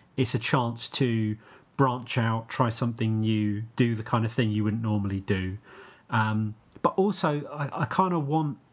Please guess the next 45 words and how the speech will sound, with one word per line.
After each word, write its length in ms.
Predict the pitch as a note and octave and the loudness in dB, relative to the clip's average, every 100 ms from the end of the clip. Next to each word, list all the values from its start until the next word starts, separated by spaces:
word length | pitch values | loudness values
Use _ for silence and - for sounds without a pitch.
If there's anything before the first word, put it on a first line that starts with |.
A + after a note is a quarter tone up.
| _ - | _ -4
when 200 | C#3 F3 | 0 2
a, 80 | F#3 | 2
when 260 | - F3 F3+ | 0 0 2
a, 120 | E3+ | 0
when 200 | D#3 E3+ | 0 2
a 60 | |
rock 340 | B2+ B2 - - | 2 0 0 -2
band 380 | B2+ G#2+ G2 G2+ | 0 0 -2 0
works 340 | A#2+ A#2 - | 0 0 -2
with 140 | A#2 | 0
a 40 | G#2 | 0
big 280 | - A#2 A2 | 0 0 2
name 180 | G#2+ | 0
producer 480 | G#2 A#2 A2+ A2 - | 0 0 0 0 0
like 160 | F2+ G2+ | -4 -2
this, 240 | G2 - - - - | -4 -6 -12 -10 -2
I 80 | |
kinda 340 | D3+ - F#3+ E3+ | 0 2 2 2
want 340 | C#3+ D#3 C#3+ - - | 2 0 -2 -10 -6
to 200 | - C3 | -2 -2
have 400 | C3 - C#3 B2 | -2 0 0 2
this, 260 | B2+ A2+ | 0 0
like, 140 | B2 A#2 | -2 -2
Willy 320 | A#2 A#2+ B2 | 0 2 2
Wonka's 500 | A2 A#2 A2 - G#2+ | 2 0 0 -2 -2
factory 640 | - A#2 - - G#2+ F#2+ | 2 0 0 -2 0 0
experience 840 | G#2 - - G2+ F2 E2 E2+ - - | -4 -4 0 0 -2 -8 -8 -8 -6
of 120 | - | -4
an 80 | F#2 | -2
album. 300 | F2+ F2 F2 | -2 -2 -4
You 100 | F2+ | -2
know, 100 | A2 G#2+ | 0 2
I 60 | |
want 220 | A#2 B2+ A#2+ | 0 0 0
loads 440 | C3+ C#3 C3+ A#2+ | 0 0 0 -2
of 160 | A#2 - - - - | -6 -6 -18 -14 -2
sounds 720 | - - C#3 B2+ A2+ A2+ G#2 | 0 2 2 2 2 2 0
and 160 | A2 - | 0 0
tones 500 | - A#2+ A2+ A2 A2 | 2 2 2 0 -2
and 100 | G2 | -2
guitar 400 | A#2+ - B2 A2+ | -2 0 0 2
voices 460 | A2 G#2+ - G#2 | 0 -2 -2 -2
and 140 | G2+ - | -2 -2
keyboards 760 | C#3 B2 A#2 A#2 G#2+ G#2 - | 0 0 0 0 0 -2 -2
and 120 | G#2 | -4